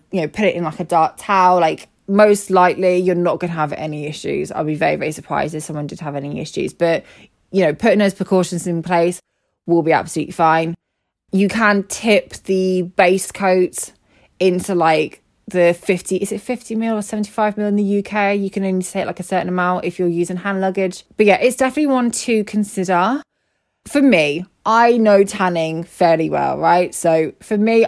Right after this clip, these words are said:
I'm fairly confident to do my own tan, or at least do my own base coat and not screw it up.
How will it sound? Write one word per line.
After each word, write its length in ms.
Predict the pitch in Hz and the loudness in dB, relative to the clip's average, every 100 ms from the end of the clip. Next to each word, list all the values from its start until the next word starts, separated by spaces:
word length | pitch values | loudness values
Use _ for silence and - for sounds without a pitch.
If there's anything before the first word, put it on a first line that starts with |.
| - | 2
I'm 300 | 214 220 220 | 2 2 2
fairly 320 | 240 220 214 | 2 4 4
confident 720 | - 190 196 190 185 214 208 | 2 -4 -4 -2 -2 -2 -2
to 100 | 214 | -6
do 220 | 180 175 | -2 0
my 260 | 170 170 165 | 0 -2 -4
own 80 | 165 | -6
tan, 420 | - 156 165 202 | -2 0 0 0
or 140 | 175 | 2
at 100 | 160 | 2
least 260 | 175 185 - | 0 -2 -2
do 100 | 180 | -4
my 200 | 170 165 | -2 -2
own 100 | 165 | 0
base 280 | 165 165 - | 0 0 -2
coat 440 | 185 156 196 202 - _ 185 | 0 2 4 2 -4 _ 0
and 200 | 185 185 | 2 2
not 200 | 156 165 | 0 -4
screw 300 | - 160 151 | -2 0 0
it 60 | |
up. 260 | 139 135 | 0 -4